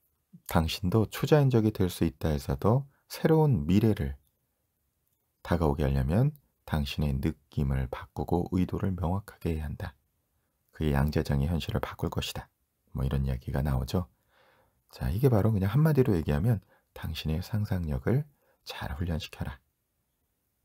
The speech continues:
자, 그걸 하기 위한 좋은 방법이 또 뭔가요? 또 역시 우리가 함께 되살려냈던 책, 어포메이션.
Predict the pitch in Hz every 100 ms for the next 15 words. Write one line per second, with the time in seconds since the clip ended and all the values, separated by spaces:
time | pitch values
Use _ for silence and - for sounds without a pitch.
0 | _ _ _ _ _ _ - - - 76
1 | 69 76 69 85 80 71 67 69 - 78
2 | 67 64 67 98 123 - 104 95 - 87
3 | 78 87 95 - 90 120 - 95 87 80
4 | 73 - 67 - 143 - _ _ _ _
5 | 98 - - 117 90 76 - -